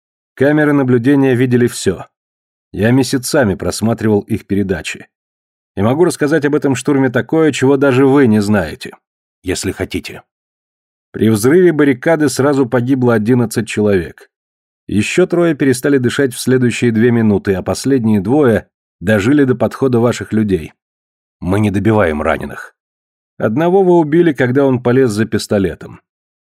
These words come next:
У другой было разорвано легкое, она захлебнулась в собственной крови, прежде чем ваши медики до нее добрались. Вы ждете извинений? Улыбка Доуза застыла.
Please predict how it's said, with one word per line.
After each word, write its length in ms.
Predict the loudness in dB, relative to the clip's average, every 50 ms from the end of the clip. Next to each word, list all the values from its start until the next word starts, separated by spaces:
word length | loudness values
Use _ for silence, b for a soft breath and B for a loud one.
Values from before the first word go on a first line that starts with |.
| _ _ _ _
У 120 | -4 -2 0
другой 360 | 2 2 2 4 4 4 4
было 520 | 2 2 0 2 2 2 2 2 0 -2 -4
разорвано 540 | -2 -2 0 0 0 0 2 2 2 2 2
легкое, 640 | 0 0 0 -2 -4 -6 -6 -4 -2 -2 -4 -4 -6
она 220 | -4 -4 -2 -2
захлебнулась 840 | -2 -2 -2 -2 -2 -2 0 0 0 0 2 2 0 0 -4 -10 _ _
в 80 | -12
собственной 520 | -6 -4 -4 -4 -4 -4 -4 -2 -2 -2 -2
крови, 360 | -2 -4 -4 -4 -2 -4 -4
прежде 380 | -6 -6 -4 -4 -2 -2 -4 -4
чем 240 | -2 -2 -2 0
ваши 260 | 0 0 -2 -2 -2 -2
медики 360 | 0 0 0 -2 -2 -4 -2
до 120 | -2 -2
нее 200 | 0 0 0 0
добрались. 560 | 0 -2 -4 -4 -6 -8 -10 -10 -12 -14 -14 -16 _ _ _ _ _ _ _ _ _ _ _ _ _ _ _ _ -8
Вы 160 | -4 -4 -4
ждете 380 | -4 -2 -4 -4 -4 -4 -6
извинений? 640 | -8 -6 -6 -6 -2 -2 -2 -2 -2 -4 -6 -8 _ _ _ _ _ _ _ _ _ -12
Улыбка 440 | -6 -2 -2 -2 -2 -2 -4 -4 -2
Доуза 420 | 0 0 0 -2 -2 -4 -4 -6
застыла. 560 | -6 -6 -6 -8 -10 -14 -14 -16 -16 -18 -20